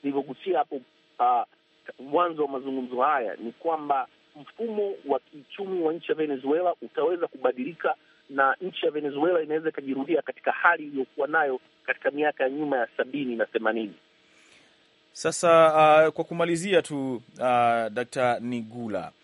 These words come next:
Speaker 2: eh, je, unaona mwisho wa siku nani ata-, ah, pata ushindi wa moja kwa moja kati ya Juan,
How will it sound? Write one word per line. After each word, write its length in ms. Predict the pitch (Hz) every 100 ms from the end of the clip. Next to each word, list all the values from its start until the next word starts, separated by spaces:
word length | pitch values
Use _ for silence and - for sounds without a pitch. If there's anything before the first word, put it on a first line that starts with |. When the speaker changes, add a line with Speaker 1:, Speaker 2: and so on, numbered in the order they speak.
| _ _ -
Speaker 2:
eh, 240 | 110 95 98
je, 260 | 113 175
unaona 640 | 190 165 156 165 165 156
mwisho 420 | 131 135 185 - 170
wa 80 |
siku 340 | - - 180 151
nani 320 | 147 175 165
ata-, 480 | 139 135 135 131 123 - _ - -
ah, 580 | 123 123 123 120 117 117 -
pata 300 | 143 147 139
ushindi 720 | 135 127 - 185 175 143 131
wa 120 | 123
moja 220 | 131 127
kwa 140 | 117 120
moja 380 | 120 107 101
kati 420 | 92 123 120 123 117
ya 100 | 104
Juan, 680 | 90 104 131 143 143 143